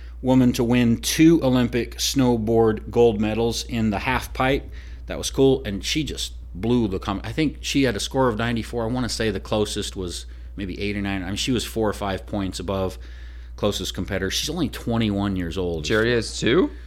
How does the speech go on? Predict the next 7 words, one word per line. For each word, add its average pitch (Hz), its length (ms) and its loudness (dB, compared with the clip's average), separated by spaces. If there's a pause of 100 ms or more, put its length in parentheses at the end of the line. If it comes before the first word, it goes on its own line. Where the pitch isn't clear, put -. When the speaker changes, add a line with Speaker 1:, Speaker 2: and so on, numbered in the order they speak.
(120)
Speaker 1:
She - 160 -4
already 107 220 4
has 104 180 -2
two. 90 420 -4 (200)
She's - 240 -8
twenty-one, 104 640 0 (340)
so 95 540 2